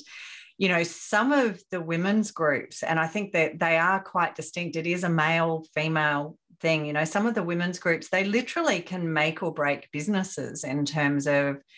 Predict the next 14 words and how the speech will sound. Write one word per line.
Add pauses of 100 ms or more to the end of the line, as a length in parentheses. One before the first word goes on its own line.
(580)
you
know,
for
people
who
are
being
vulnerable
and
authentic
and
genuine
in
their